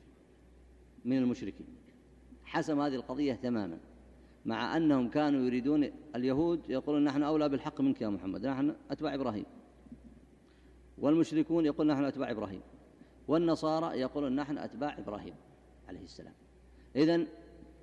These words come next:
من الذي يجب أن ينضم إلينا؟ المسلمون. أنت محمد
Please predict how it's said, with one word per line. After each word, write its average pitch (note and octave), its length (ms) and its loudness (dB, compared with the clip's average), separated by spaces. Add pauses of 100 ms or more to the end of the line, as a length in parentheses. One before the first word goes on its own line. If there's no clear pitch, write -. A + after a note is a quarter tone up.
(440)
من D#3+ 220 4
الذي D#3 500 6
يجب C#3 300 4
أن C3+ 120 6
ينضم C3+ 340 6
إلينا؟ A#2+ 340 2 (2000)
المسلمون. C#3 480 2 (140)
أنت C#3 220 2 (580)
محمد A#2 400 0